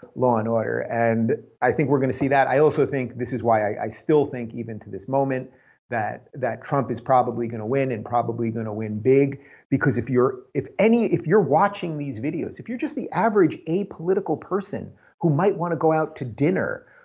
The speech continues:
who might wanna walk to the local park, whatever it might be, and you're seeing this stuff and you're going, "Okay, well, the choice is either Trump, who's saying something about it, who's,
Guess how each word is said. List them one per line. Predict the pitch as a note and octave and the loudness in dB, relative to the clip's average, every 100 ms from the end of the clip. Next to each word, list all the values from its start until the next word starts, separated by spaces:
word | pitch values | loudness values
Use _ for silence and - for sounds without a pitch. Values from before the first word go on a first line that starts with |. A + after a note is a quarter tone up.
| - | -4
who | F3+ | 0
might | D#3+ F3+ | 4 2
wanna | F3+ F3 | 2 0
walk | D3+ A#2 D#3+ D#3 - | 0 0 0 -2 -8
to | B2+ | -4
the | |
local | B2 D3 C#3+ B2 | 2 2 2 -4
park, | - - F3 A#2+ - - _ _ _ _ _ - | -6 -4 0 0 -4 -20 _ _ _ _ _ -12
whatever | D3 A3+ F#3 | -4 -2 -2
it | D#3+ | -4
might | D#3 D3+ D3 | -4 -4 -2
be, | G#3 B2+ - - - | -2 -2 -6 -14 -4
and | D3 | 2
you're | D#3+ | 2
seeing | E3 G#3 A3+ G3+ | 2 2 2 2
this | C3 A2+ | 0 -6
stuff | - A#2+ A#2 - - | -4 -2 -2 -6 -4
and | C#3+ C#3 | 0 4
you're | D3+ | 2
going, | C3+ D3 C3 B2 | 4 2 2 0
"Okay, | - F3 G#2+ F2 C3 A#2 | -2 0 2 0 0 0
well, | A#2 A2 G2 A2 - _ _ - | 2 4 2 -2 -14 _ _ -8
the | |
choice | A#2 D#3 D#3+ D#3 C3 | 0 4 4 4 -2
is | A#2 | -2
either | A2+ A2+ G#2 | 0 0 -2
Trump, | - - D#3+ D3+ D3+ | -6 0 0 0 -4
who's | B2 A2+ | -10 -8
saying | - B2+ C3 A#2+ | -2 -2 -2 -4
something | B2+ A2+ A2+ | -6 -4 -4
about | A2 G#2+ G#2+ G#2+ | -4 -2 -2 0
it, | A2 A2 | -2 -2
who's, | A2+ G#2 G2 | -6 -8 -8